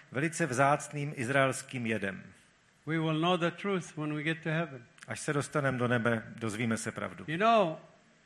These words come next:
Speaker 2: a friend of mine, a-, an Arab pastor,
Speaker 1: Jeden známý můj arabský pastor
Speaker 2: went to visit with Arafat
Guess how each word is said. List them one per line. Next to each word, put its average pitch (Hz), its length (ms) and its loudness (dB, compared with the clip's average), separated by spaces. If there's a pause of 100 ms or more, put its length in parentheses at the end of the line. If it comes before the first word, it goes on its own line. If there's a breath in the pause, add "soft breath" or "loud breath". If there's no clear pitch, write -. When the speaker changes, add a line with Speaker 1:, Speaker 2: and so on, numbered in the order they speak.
(280)
Speaker 2:
a 156 80 0
friend 233 360 2
of 180 80 2
mine, 175 380 4
a-, 143 140 -4
an 156 160 -2
Arab 202 320 2
pastor, 160 560 0 (240)
Speaker 1:
Jeden 123 420 -2
známý 123 560 2
můj 180 240 2
arabský 160 420 0
pastor 135 680 -2
Speaker 2:
went 185 280 0
to 180 120 -2
visit 180 360 -2
with 160 160 -4
Arafat 170 560 4